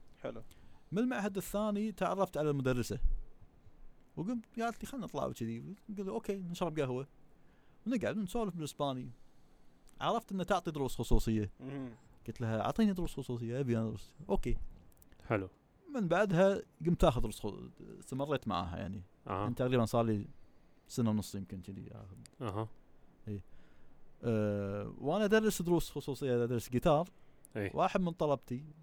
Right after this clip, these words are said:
Speaker 2: محمد الريس.
Speaker 3: حلو.
Speaker 2: موجود معانا هني
Speaker 3: <laughs>
Speaker 2: بالساحة.
Speaker 3: يا أهلين يا محمد. حياك الله محمد.
Speaker 2: محمد، آه، صار صديقي، ها، طبعا من ميزات ال-، ال-، دورات الجيتار.
Speaker 1: إنك تقابل
Speaker 3: إي.
Speaker 1: ناس
Speaker 2: إنك،
Speaker 1: و
Speaker 2: إي، نواف كذلك صار صديقي لأن الدورة
Speaker 3: إي.
Speaker 2: نفسها. هذا أكسب،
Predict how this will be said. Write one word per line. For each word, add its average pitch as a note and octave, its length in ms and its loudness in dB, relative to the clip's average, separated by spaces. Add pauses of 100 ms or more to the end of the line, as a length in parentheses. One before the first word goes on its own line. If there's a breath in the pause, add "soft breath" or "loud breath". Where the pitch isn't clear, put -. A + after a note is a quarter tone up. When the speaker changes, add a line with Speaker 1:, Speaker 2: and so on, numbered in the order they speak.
(160)
Speaker 2:
محمد A2+ 400 -2
الريس. A2 500 -2 (420)
Speaker 3:
حلو. G#2 220 -2 (140)
Speaker 2:
موجود A#2+ 400 -2
معانا G#2 320 0
هني A2+ 160 -2
Speaker 3:
<laughs> - 0 -
Speaker 2:
بالساحة. A#2+ 420 0
Speaker 3:
يا A#2 60 2
أهلين G2 240 -4
يا F#2 60 -2
محمد. C3+ 520 0
حياك G#2 300 -6
الله G#2+ 140 -2
محمد. F#2+ 340 -8 (720)
Speaker 2:
محمد، F3 600 2
آه، D3+ 360 6
صار G#3+ 200 4
صديقي، G#3 400 0
ها، B2 220 0
طبعا C3 260 0
من A#2+ 240 -2
ميزات B2+ 340 0
ال-، A2 440 -4 (600)
ال-، G#2 300 -8
دورات A#2+ 360 2
الجيتار. A#2+ 580 0
Speaker 1:
إنك C3 120 -10
تقابل C3+ 300 2
Speaker 3:
إي. G#2 100 4
Speaker 1:
ناس B2 280 0
Speaker 2:
إنك، G#2+ 120 -10
Speaker 1:
و - 40 -6
Speaker 2:
إي، A2 200 0
نواف C#3+ 460 -2 (120)
كذلك D#3 320 -2
صار D#3+ 140 -6
صديقي E3+ 400 -6
لأن D#3+ 540 -8
الدورة D#3+ 260 -2
Speaker 3:
إي. A2 60 2
Speaker 2:
نفسها. A2+ 360 -4
هذا D#3 160 -4
أكسب، C3+ 360 -8